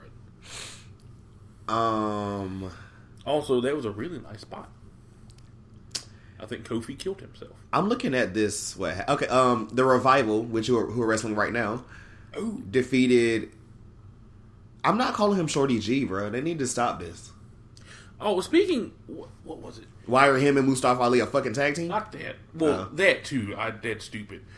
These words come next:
Speaker 1: Was it SmackDown where someone took that bad bump and clearly hit their heads and they showed the replay seventeen thousand fucking times?
Speaker 2: I don't recall. What was the bump?
Speaker 1: Maybe it was N X T. It was. It was.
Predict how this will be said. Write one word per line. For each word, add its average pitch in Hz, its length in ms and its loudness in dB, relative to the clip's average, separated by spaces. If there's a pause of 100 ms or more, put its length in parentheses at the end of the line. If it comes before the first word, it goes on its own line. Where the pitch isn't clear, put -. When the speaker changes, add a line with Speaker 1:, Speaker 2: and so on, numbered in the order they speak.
(160)
Speaker 1:
Was 202 160 0
it 214 60 -4
SmackDown 240 800 -2 (440)
where 170 140 -8
someone 196 360 -4
took 196 220 -8
that 175 220 -2
bad 170 300 2
bump 165 220 -4
and 156 120 -8
clearly 160 360 -4
hit 160 180 -4
their 143 140 -6
heads 143 200 -2
and 143 80 -10
they 139 100 -4
showed 139 200 -8
the 127 80 -10
replay 139 340 -6
seventeen 139 460 -10
thousand 139 360 -6
fucking 143 300 -10
times? 147 180 -10
Speaker 2:
I 127 220 0
don't 117 200 0
recall. 123 360 2
What 120 120 4
was 123 100 0
the 117 60 -6
bump? 123 380 0 (280)
Speaker 1:
Maybe 151 380 -2
it 185 80 0
was 160 100 -4
N 147 80 -4
X 127 240 -6
T. - 280 -16 (1800)
It - 120 -20 (100)
was. - 300 -18 (2250)
It - 260 -14
was. 127 600 -14